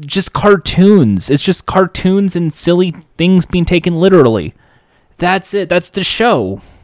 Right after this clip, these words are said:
So, Art James was a good host for it. Maybe it was the technology involved, but when you see it, like, in Australia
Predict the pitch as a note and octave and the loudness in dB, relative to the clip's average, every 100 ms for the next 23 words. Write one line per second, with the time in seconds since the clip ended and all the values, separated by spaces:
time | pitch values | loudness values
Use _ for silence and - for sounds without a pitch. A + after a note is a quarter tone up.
0 | _ _ _ _ _ _ - E3+ D3+ C#3+ | _ _ _ _ _ _ -8 -4 -2 -4
1 | _ _ _ _ _ _ _ _ _ _ | _ _ _ _ _ _ _ _ _ _
2 | _ - - E3+ F3 F#3+ G3+ F#3 E3+ C#3+ | _ -4 -4 -4 -6 -4 -4 -4 -2 -2
3 | B2 C3+ B2+ B2+ B2 B2+ C3 - D#3 F3 | -6 -8 -10 -12 -12 -12 -12 -6 -2 -2
4 | F3+ F3+ F#3+ A3+ C4+ A#3+ G3 - G3 - | -2 -4 -2 0 0 0 -4 -2 -4 -2
5 | C#3 B2 E3 G3 G#3 A3 G#3+ G3+ G#3 A#3 | 0 2 2 2 2 2 2 2 2 2
6 | A3 - - G3 F#3 F#3 F#3+ F3+ - G#3 | 0 -6 -6 -2 -2 -4 -8 -10 -8 -8
7 | F#3+ F#3 E3+ _ _ _ - D3+ C3 A#2+ | -6 -8 -10 _ _ _ -4 -2 0 -2
8 | - - F#3 F3+ F#3 F#3 F#3 F3+ | -6 -2 2 4 4 2 2 -2